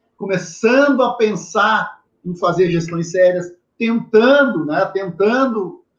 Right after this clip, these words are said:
cada vez mais fazer esse tipo de trabalho. Então, eu acho que a gente tem que ter essa coerência também nesse momento de, daqui a pouco, andar ou passar uma M P que venha a ser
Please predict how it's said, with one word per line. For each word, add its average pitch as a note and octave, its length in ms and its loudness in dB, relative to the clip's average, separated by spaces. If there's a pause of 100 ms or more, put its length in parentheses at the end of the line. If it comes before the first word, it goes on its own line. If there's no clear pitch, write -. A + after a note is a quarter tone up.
(260)
cada E3+ 240 -2
vez E3+ 240 -2
mais F3 340 -2
fazer D#3 200 -8
esse D#3+ 120 -12
tipo - 180 -20
de D3 120 -20
trabalho. F3+ 640 -6 (440)
Então, G3+ 340 0
eu A#3 40 0
acho A3+ 240 -4
que A3 160 0
a F#3+ 40 4
gente G3 200 -4
tem G3 120 0
que F3 80 -10
ter G3 40 2
essa F#3+ 220 0
coerência E3+ 440 -4
também D3+ 540 -4 (380)
nesse E3+ 240 -2
momento D#3 480 -2
de, D#3+ 360 -2 (160)
daqui E3 200 -4
a D3 80 -2
pouco, F3 560 -2 (680)
andar E3 520 4
ou - 80 -2
passar D#3 280 -2
uma E3 140 -2
M D3+ 220 -4
P E3+ 420 -6 (220)
que F3+ 100 -6
venha F3 240 0
a E3+ 40 -4
ser F3 560 -2